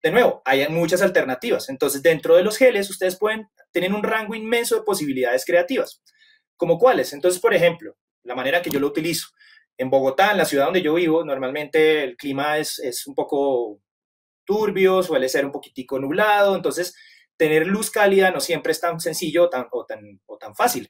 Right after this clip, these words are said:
Entonces, con los geles podemos generar este tipo de efectos que nos generan de pronto una sensación un poquito más cálida, un poquito más como de,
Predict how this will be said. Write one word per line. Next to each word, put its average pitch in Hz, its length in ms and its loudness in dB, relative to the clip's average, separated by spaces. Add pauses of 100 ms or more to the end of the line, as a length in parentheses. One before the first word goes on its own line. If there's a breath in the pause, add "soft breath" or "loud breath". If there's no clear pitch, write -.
(280 soft breath)
Entonces, 208 220 -4
con 247 140 4
los 262 140 6
geles 202 340 2
podemos 139 340 0
generar 127 340 -4
este 139 160 -12
tipo 165 260 0
de 175 60 8
efectos 175 420 -2 (300 loud breath)
que 160 100 -4
nos 151 160 -6
generan 139 400 -2
de 170 80 2
pronto 135 280 -4
una 151 100 -4
sensación 156 420 -4
un 123 80 -10
poquito - 280 -8
más 180 200 -4
cálida, 151 460 2
un 135 80 -6
poquito 143 320 -10
más 143 240 -4
como 143 220 -4
de, 110 420 -6